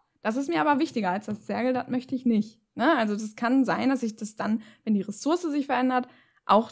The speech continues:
das Verhalten oder die, die Paarbeziehung submissiv-dominant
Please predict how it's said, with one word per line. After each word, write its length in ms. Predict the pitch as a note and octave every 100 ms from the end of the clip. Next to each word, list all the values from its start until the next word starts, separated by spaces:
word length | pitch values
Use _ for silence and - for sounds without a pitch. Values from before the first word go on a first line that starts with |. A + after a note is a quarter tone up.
| -
das 180 | - A#3+
Verhalten 340 | - A#3 C4+ A#3
oder 160 | G3+
die, 240 | G3+ G#3+ G#3+
die 260 | G#3+ A3 - _ _
Paarbeziehung 720 | - C4 B3+ A3+ - B3+ B3
submissiv-dominant 1000 | A#3 B3 A#3 A3 A#3+ - G3+ G3+ G#3 A#3+